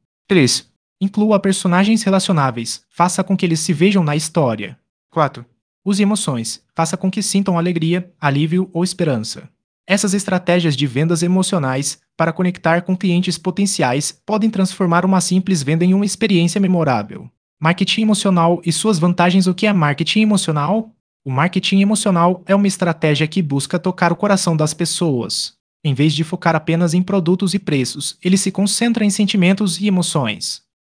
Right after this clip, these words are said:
Quando você se conecta emocionalmente com seu cliente, a chance de ele lembrar da sua marca e comprar de você aumenta muito. Pense nas vezes que você comprou algo porque a história por trás do produto te emocionou.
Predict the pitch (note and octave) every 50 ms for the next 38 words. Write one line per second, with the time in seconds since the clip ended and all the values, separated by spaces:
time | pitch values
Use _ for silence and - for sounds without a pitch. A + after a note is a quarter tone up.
0 | _ _ - D3 E3 F3+ E3+ F#3+ - G#3+ G3 - G#3+ - - G#3 F3+ E3+ E3+ E3+
1 | - G3 G3 G3+ G3+ - A3 G3 F#3 E3+ E3+ E3+ F3 - - - D3+ - - F#3
2 | F3 - F#3+ F3 C#3+ B2+ B2+ C3 - - - - F3+ F3+ - - - G#3 G#3 G3
3 | G3+ E3+ G3 F#3+ G3+ G3 G3 F3 D#3+ E3+ F3 E3 F3 E3+ - - G3 F3+ D#3 C#3+
4 | C#3+ D#3+ D#3+ - F3+ F3 - - F#3 - - A3 A3 A3 G3 F3 F3 F#3 E3 F#3
5 | E3 F#3 F3+ - - F#3+ F3 E3+ E3 D#3+ E3 E3 E3 E3+ D3 C3+ B2+ B2+ A#2+ -
6 | - A#2+ - _ _ _ _ _ _ _ - D#3 E3+ - - E3 E3 C#3+ C#3 D3
7 | E3 E3 E3 D#3+ - - F#3 E3+ F3 D#3 - F#3 - G#3+ G#3+ G3+ - F3+ E3 E3+
8 | E3+ E3+ F#3+ G3 A3 G#3+ - F#3+ E3+ D#3 F3+ F3 F3 - - - C#3 C#3+ D3+ D3+
9 | - G3+ G3 - D#3+ D#3 D#3+ E3 D3 D3+ C#3+ - F3 F3+ D3+ E3+ E3+ - F3+ -
10 | - G#3+ G#3 G3 - - F#3 F3 E3+ D#3 A#2+ G#2+ A#2+